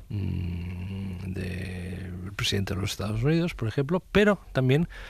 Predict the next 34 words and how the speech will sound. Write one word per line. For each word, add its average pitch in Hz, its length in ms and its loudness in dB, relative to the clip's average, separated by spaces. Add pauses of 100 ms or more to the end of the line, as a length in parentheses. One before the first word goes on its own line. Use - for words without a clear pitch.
(140)
como 147 180 6
el 131 120 8
partido 139 300 8
de 175 100 10
los 143 100 6
que 127 80 4
están 139 200 6
enfrente, 117 680 4
los 92 220 -4
que - 60 -10
están 117 200 0
enfadados, 98 600 2
profundamente 104 560 -6
enfadados, 101 460 0
que 71 140 -10
ya 92 160 -8
tanto 98 360 -8
les 90 180 -8
da, 127 340 -2
eh, 92 220 -6
blanco, 98 480 -4
negro, 120 400 0
izquierda, 98 460 -2
derecha, 101 420 -4
sino 110 240 -2
que - 140 -12 (120)
quieren, 107 440 -2
digamos, 92 400 -2 (360)
es 113 140 -2
golpear 98 420 -2
al 107 120 -2
sistema 95 360 -4
político, 123 540 -2
mm, 87 460 -4